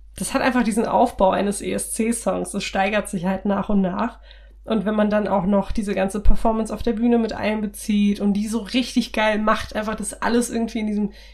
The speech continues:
in dieser Halle wegfliegt, dann könnte tatsächlich auch mal eine bessere Platzierung sein als der letzte Platz. Aber das ist halt, ich vertraue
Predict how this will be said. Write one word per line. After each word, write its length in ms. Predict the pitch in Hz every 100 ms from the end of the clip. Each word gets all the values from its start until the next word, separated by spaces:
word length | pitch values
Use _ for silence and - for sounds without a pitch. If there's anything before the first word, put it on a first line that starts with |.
| -
in 140 | 226
dieser 280 | 208 214 -
Halle 300 | 226 240 185
wegfliegt, 720 | 240 - - 180 185 202 - - - - -
dann 180 | 226 311
könnte 260 | 311 285 254
tatsächlich 720 | 247 - 269 269 277 - -
auch 280 | 226 233 - -
mal 240 | 233 233
eine 140 | 233 226
bessere 360 | 226 226 208
Platzierung 560 | 202 214 202 214 202 202
sein 240 | 190 196
als 200 | 190 190
der 120 | - 196
letzte 320 | 208 - 208
Platz. 580 | - 180 185 208 - - - - - - - - - - -
Aber 680 | 165 185 190 196 190 214 - - - - - - - - -
das 160 | 196
ist 180 | 202 -
halt, 360 | 202 202 - - - - - - - - 247
ich 100 | -
vertraue 580 | 233 - 233 262 269